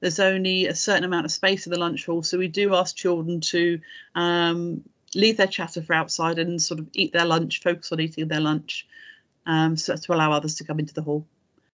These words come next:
Um, lunches can be pre-ordered through the Scope A website. Um, and you can have a look also on the Caterlink website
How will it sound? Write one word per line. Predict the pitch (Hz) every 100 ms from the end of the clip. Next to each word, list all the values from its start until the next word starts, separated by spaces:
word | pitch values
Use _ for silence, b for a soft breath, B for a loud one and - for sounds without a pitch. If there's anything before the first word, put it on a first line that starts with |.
| _ _ _
Um, | 180 175 180 180 160 156 _ _ _ _ _ _ -
lunches | 208 254 - 262
can | 262
be | 233
pre-ordered | 226 247 233 226 214
through | 220 196
the |
Scope | - 208 190 196
A | 180
website. | 190 208 - 269 302 285 - - b b b b b -
Um, | 175 175
and | 175 196
you |
can | 190 190
have | 202 196
a |
look | 190 185 -
also | 202 202 - 185 180 185
on | - 180 185 190 175
the | 160 185 180 185 185 - - -
Caterlink | 214 208 185 170 165 -
website | 170 160 - 175 175 - -